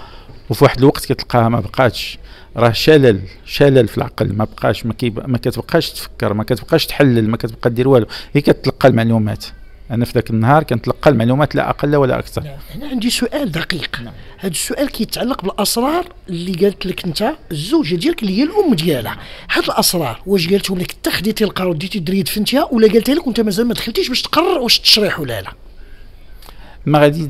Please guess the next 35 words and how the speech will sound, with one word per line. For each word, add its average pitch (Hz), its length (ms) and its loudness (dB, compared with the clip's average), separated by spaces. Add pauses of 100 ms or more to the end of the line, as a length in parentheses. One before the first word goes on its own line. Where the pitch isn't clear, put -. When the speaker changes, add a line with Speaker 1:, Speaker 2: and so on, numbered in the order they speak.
(140)
Speaker 1:
ما 131 120 4
غادي 139 240 2
نبدا 123 220 2
نسيق 135 420 0
الخبر 123 360 6
ونعرف 117 340 0
المعطيات 131 720 4
حتى - 220 -2
الاسبوع 147 440 0
الثاني. 113 380 0
انا 113 260 -2
فاش 110 220 0
دفنت 185 320 -2
البنيه 131 340 2
ورجعت 123 440 4 (440)
بداو 117 360 4
تيجيو 143 420 2
الناس 160 360 2
وكيقولوا 135 480 0
لي 165 200 4
راه 139 100 4
عليها 123 500 0 (600)
اثار 147 280 6
ديال 113 300 0
الض-، - 120 -6 (180)
ديال 120 260 2
الك-، - 180 2
الكدمات. 113 680 2 (640)
Speaker 2:
هادشي 170 220 -10
الاطباء 196 440 0
ما 190 60 -2
شافوش 240 420 0
هادشي؟ 233 220 -6 (800)
Speaker 1:
اكيد - 280 0
شافوه، 110 460 0